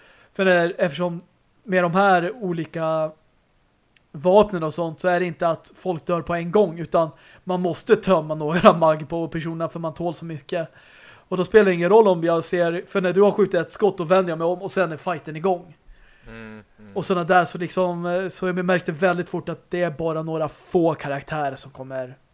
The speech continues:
Speaker 1: synas.
Speaker 2: Men, eh, v-, vad, vad tror du då? Tror du de kommer att ändra specialkaraktär eller special, eh,
Speaker 1: Nej, det,
Speaker 2: för
Speaker 1: det
Speaker 2: det här
Speaker 1: känns
Speaker 2: måste ju
Speaker 1: ganska
Speaker 2: nästan vara, det måste ju nästan vara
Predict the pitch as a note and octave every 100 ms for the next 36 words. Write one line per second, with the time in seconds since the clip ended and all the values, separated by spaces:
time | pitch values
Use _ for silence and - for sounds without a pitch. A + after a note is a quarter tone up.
0 | _ - C3+ C#3 D3 C#3 B2+ B2+ - C#3
1 | C#3 D3+ C#3 D3+ - F#3 F#3 C3+ A#2+ A#2+
2 | D3 C#3 C3+ C#3 D3+ C#3+ C3 E3+ F#3+ -
3 | D3+ D3 B2+ A2 B2 A#2 - C#3 B2 C#3
4 | B2 C3+ C3 B2 A#2+ A#2+ A2 D#3+ D#3+ D3
5 | C#3 _ - F3 E3 E3 E3+ E3+ F3+ E3+
6 | F3+ D#3 E3 D#3+ F3 E3 D3+ C#3 D#3+ E3+
7 | - F3+ F3 F3 E3+ G3+ F#3+ E3